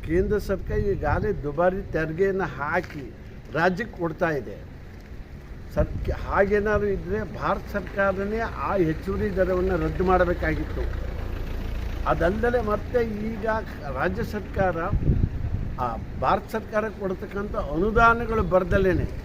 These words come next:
ನಮ್ಮ ಆ, ಜಿ ಎಸ್ ಟಿಯಿಂದ ಬರಬೇಕಾದಂಥ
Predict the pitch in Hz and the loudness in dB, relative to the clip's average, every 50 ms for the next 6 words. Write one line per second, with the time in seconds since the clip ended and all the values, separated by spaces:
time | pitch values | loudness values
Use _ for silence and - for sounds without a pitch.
0 | - - - - - - 139 147 165 175 175 170 160 151 - - - - - - | -8 -10 -8 -8 -6 -6 -4 -2 -2 0 0 0 -2 -2 -4 -6 -6 -6 -6 -6
1 | - - - - - - - - - - - - 202 214 208 - - - 208 214 | -6 -6 -6 -4 -4 -2 -2 -2 -2 -2 -2 0 0 0 0 0 -4 -4 -2 -2
2 | 208 202 202 202 190 175 185 185 175 196 180 - 196 185 170 185 185 180 | -2 0 2 4 6 6 6 6 6 0 0 2 2 2 4 4 0 2